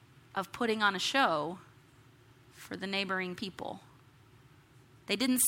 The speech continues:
set out to make this display for those others who happened to hear.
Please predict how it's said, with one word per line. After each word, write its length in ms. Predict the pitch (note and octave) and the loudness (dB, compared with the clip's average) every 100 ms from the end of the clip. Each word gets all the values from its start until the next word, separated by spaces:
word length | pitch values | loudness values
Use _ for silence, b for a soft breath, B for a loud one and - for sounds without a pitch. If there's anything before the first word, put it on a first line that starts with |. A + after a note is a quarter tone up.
| - | 6
set 180 | A#3+ - | 6 6
out 500 | G3 G3+ F#3+ - - - - - - - - - | 6 4 4 -4 -10 -12 -20 -20 -20 -20 -20 -20
to 120 | - G#3 | -8 -2
make 260 | G3+ G#3 | -2 0
this 180 | G#3 F#3+ | -2 -4
display 580 | F3+ - - A#3 G3 E3+ | -4 -6 0 4 4 2
for 640 | - - B3+ A#3+ G#3 F3+ | -4 -4 0 4 6 4
those 260 | F3+ F3+ - | 0 -4 -4
others 400 | - D#3+ F3 - | -4 -6 -8 -8
who 100 | F#3 | -8
happened 420 | F3+ - - F3 | -2 -2 -2 -10
to 100 | - | -12
hear. 380 | F#3 - - - | -12 -12 -12 -14